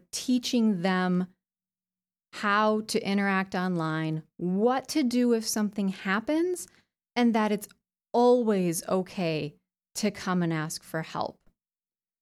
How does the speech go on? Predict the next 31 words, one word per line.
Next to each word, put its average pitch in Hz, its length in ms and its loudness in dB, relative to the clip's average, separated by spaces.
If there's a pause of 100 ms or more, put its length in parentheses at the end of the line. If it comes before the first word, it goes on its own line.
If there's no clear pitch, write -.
(1160)
So - 220 2
there's 220 240 2
always 254 280 4
a 226 60 -2
few 240 300 0
basic 220 560 0
building 220 340 2
blocks 208 380 -2
that - 120 -4
you 185 120 -4
can 180 160 -4
provide, 196 760 0 (380)
um, 170 420 -2 (120)
and 180 160 -2
people 220 320 -2
can 190 200 -4
create 208 480 0
their 185 160 0
own 190 200 2
safety 185 800 -2 (340)
plans 190 600 0
and 180 240 -2
what 180 180 -2
works 185 240 -4
best 175 280 -4
for - 140 -10
their 175 160 -4
household 175 540 -4
from 170 220 -4
there, 165 260 -4
because 180 400 -6